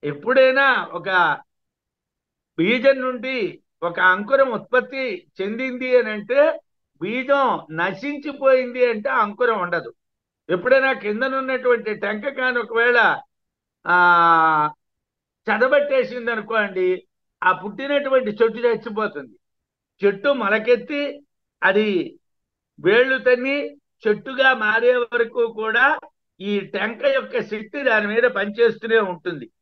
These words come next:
కాబట్టి ఏ స్థాయిలోని అవయవులకు, అవయవాలకి నాశనం అనేటువంటిది కుదరదు. అందువలన నాశనము నుండి అంకురం పుట్టదు, అంటే నశించిపోయినటువంటి వస్తువు నుండి మొలకలు పుట్టవు.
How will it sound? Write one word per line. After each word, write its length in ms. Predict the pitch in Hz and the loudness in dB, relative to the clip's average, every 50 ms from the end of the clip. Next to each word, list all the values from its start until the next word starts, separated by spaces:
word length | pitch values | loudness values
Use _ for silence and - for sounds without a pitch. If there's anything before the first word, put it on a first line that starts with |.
| _ _ _ _ - | _ _ _ _ 0
కాబట్టి 380 | 175 202 226 277 269 - 269 240 196 175 185 220 | 2 2 4 2 2 0 -2 -6 -2 0 2 2
ఏ 40 | 233 226 214 | 2 2 0
స్థాయిలోని 680 | 220 - 247 240 254 254 254 247 254 254 247 247 262 262 226 156 - - _ _ _ _ - | -2 0 0 2 2 2 2 2 2 2 2 0 -2 -2 -4 -4 -8 -12 _ _ _ _ -4
అవయవులకు, 680 | 151 175 185 233 254 262 254 262 254 247 240 247 240 214 185 170 175 | -2 -2 0 2 2 2 2 2 0 0 0 -2 0 0 2 2 2
అవయవాలకి 580 | 190 220 233 247 240 247 247 240 226 220 220 214 196 | 2 2 2 2 4 4 4 4 2 0 -2 -2 0
నాశనం 380 | 185 202 220 208 247 247 247 233 233 | 2 2 2 0 -2 -4 -2 -4 -4
అనేటువంటిది 600 | 226 214 208 196 - - 196 190 185 208 220 233 220 165 | -4 -4 -4 -6 -6 -6 -4 -4 -2 -2 -2 -4 -4 -4
కుదరదు. 360 | 175 165 185 180 160 117 - _ _ _ _ _ _ _ - | -2 0 2 2 0 -2 -6 _ _ _ _ _ _ _ -2
అందువలన 500 | 143 175 180 175 185 180 196 220 262 277 269 214 151 - - _ _ _ _ _ _ 143 | 0 0 0 0 -2 0 2 2 4 4 4 4 2 0 -4 _ _ _ _ _ _ -10
నాశనము 760 | 156 165 160 180 214 233 226 220 262 262 254 269 262 269 262 254 | -6 -2 2 2 2 2 2 -2 -2 -2 -2 -2 -2 -2 -4 -4
నుండి 240 | 254 254 247 240 277 285 277 247 | -4 -6 -6 -4 0 0 2 2
అంకురం 420 | 220 214 208 214 277 269 269 262 240 - | 0 -2 -4 -2 0 2 2 2 0 -4
పుట్టదు, 380 | 214 214 214 - 240 208 156 131 - _ _ _ _ _ _ _ _ _ _ _ - | -8 -6 -2 -2 -2 -2 -4 -8 -14 _ _ _ _ _ _ _ _ _ _ _ -10
అంటే 260 | 170 170 160 262 285 302 294 - - - _ _ - 147 165 | -8 -2 2 2 2 2 0 -6 -10 -18 _ _ -12 -8 -6
నశించిపోయినటువంటి 1200 | 190 196 - 247 262 254 214 294 269 226 240 254 254 247 247 247 247 240 233 233 240 226 214 226 220 214 | -6 -6 -6 -8 -12 -12 -12 -12 -8 -2 2 4 4 4 4 2 -2 -2 -2 0 -2 -2 -2 -4 -6 -6
వస్తువు 340 | 196 - - 233 240 240 226 233 | -6 -6 -6 -6 -4 -4 -4 -6
నుండి 280 | 226 226 220 254 285 311 - - - _ _ _ _ _ - | -8 -8 -8 -6 -6 -4 -6 -8 -10 _ _ _ _ _ -6
మొలకలు 500 | 160 175 202 233 240 208 269 269 254 226 160 151 | -2 0 2 2 2 2 2 2 2 2 0 -2
పుట్టవు. 400 | 185 - - 247 240 202 131 | -8 -4 0 0 0 0 0